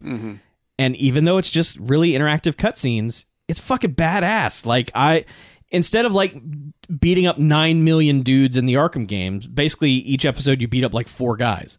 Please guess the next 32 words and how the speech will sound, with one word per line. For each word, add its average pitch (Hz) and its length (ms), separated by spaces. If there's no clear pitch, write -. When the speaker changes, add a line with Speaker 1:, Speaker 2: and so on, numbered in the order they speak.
Speaker 1:
Mm-hmm. 113 220
Speaker 2:
But 151 100
it's 143 100
four 214 280
guys 160 260
who 170 80
really 147 540
fucking 156 420
need 139 200
to 127 60
be 113 160
beat 113 340
up. 107 280
And 151 120
it 143 60
is 131 140
so - 260
Speaker 1:
All 165 60
right. 165 100
Speaker 2:
satisfying 151 640
to 131 80
do 165 220
it 110 100
because 135 380
there 196 100
will 208 100
be, 180 500
there 175 200
will 190 120
be 156 160
bits 165 400
where 139 520